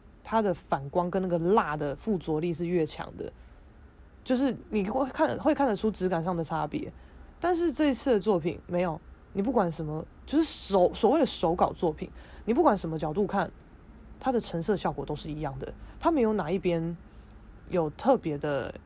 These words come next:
颜色堆积出来的那个厚厚的反光的感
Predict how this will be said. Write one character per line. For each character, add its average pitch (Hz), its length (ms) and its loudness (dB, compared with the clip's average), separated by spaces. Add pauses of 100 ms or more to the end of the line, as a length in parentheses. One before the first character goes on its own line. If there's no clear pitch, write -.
(120)
颜 165 200 -2
色 214 180 2
堆 170 280 2
积 156 280 -4
出 175 240 -4
来 139 140 -2
的 143 100 -8
那 160 120 -4
个 156 180 -6
厚 185 260 0
厚 156 240 0
的 - 260 -4 (300)
反 139 260 -6
光 170 160 -2
的 170 80 -2
感 147 160 -6